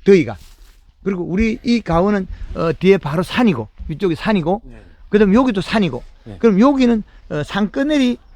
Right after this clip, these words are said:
Speaker 1: 오후 세 시 되면 온다는 거죠.
Speaker 2: 네.
Speaker 1: 산그늘이 오기 때문에 시원해서 그나마 다행이었는데 맹장님의 그 지금 스타일 방법으로 매뉴얼대로 일반 재배 농가들이 하면 엄청나게 큰 위험 단계에 있다.
Speaker 2: 안 되지요.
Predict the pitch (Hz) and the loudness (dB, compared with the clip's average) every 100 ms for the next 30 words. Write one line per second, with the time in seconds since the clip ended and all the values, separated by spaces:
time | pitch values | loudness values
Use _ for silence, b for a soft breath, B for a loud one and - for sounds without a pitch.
0 | - 156 196 233 226 - 208 254 226 190 | -4 0 2 0 -4 -2 0 2 2 2
1 | 190 170 135 120 - 127 113 87 - - | 0 0 -4 -8 -14 -14 -14 -14 -20 -10
2 | - 214 277 294 233 226 - 190 190 196 | -2 0 2 4 4 2 0 -2 0 0
3 | 208 247 - b b - - 214 240 285 | 2 0 -2 b b -8 -2 0 2 0
4 | - 220 - 160 220 302 220 165 208 175 | 0 -2 -2 -2 0 2 0 0 0 2
5 | 131 123 117 151 156 101 b b b b | 0 -2 2 4 4 0 b b b b
6 | b 170 254 311 269 233 220 208 208 175 | b 2 2 2 2 2 2 2 0 0
7 | 180 175 - 190 190 185 - 175 - 208 | 0 0 -2 -2 -2 -2 -4 -10 -2 2
8 | 190 156 180 214 214 180 160 185 226 - | 2 0 0 2 2 2 2 0 0 -2
9 | 143 165 202 170 156 160 247 208 202 190 | -2 0 0 0 -2 -4 -4 -2 0 0
10 | 135 147 160 143 156 147 156 143 131 _ | 0 0 0 -2 -4 -4 -4 -6 -8 _
11 | _ _ - _ _ _ _ _ - - | _ _ -20 _ _ _ _ _ -18 0
12 | 185 233 - 240 233 214 202 - - 190 | 2 2 -2 -2 0 0 -2 -6 -10 -4
13 | 165 180 120 120 110 113 - 135 117 123 | 0 0 0 -10 -12 -14 -18 -14 -10 -10
14 | 104 | -10